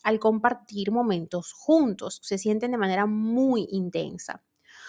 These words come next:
Por otro lado, cuando se toma conciencia de que no es posible establecer una relación con la otra persona,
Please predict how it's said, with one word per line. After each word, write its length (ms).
Por 140
otro 200
lado, 460
cuando 240
se 100
toma 240
conciencia 800
de 140
que 120
no 300
es 120
posible 580
establecer 840
una 220
relación 540
con 200
la 140
otra 260
persona, 480